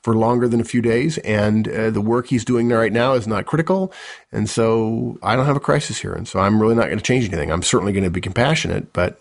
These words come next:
but it, it, it's not, I'm not gonna think of it as a crisis. I'm gonna think of it as a situation that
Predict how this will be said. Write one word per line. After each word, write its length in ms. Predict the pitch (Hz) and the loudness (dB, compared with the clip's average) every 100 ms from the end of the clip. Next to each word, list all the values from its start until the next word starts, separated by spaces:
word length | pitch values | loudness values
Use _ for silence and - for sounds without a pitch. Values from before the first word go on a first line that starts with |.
| _ | _
but 140 | 95 | -4
it, 80 | 90 - - - - | -4 -8 -18 -20 -4
it, 180 | 107 92 | -2 0
it's 180 | 104 - | -2 0
not, 280 | 120 117 - - | 0 0 -6 -4
I'm 180 | 117 117 | 0 2
not 240 | 131 127 | 2 0
gonna 160 | 131 117 | -2 0
think 220 | - 123 | -2 -2
of 60 | 113 | -2
it 60 | |
as 80 | 104 | -2
a 60 | 90 | -2
crisis. 500 | - 107 - 71 - | 0 0 -2 -8 -6
I'm 100 | 101 | -2
gonna 120 | 98 85 | -2 0
think 200 | 110 92 | 0 0
of 80 | |
it 120 | 87 82 | 0 2
as 440 | 82 85 82 - - _ _ _ _ | 2 2 0 -4 -16 _ _ _ _
a 40 | 120 | 0
situation 560 | 160 156 110 101 101 | 0 2 2 2 0
that 180 | 95 87 | 0 -2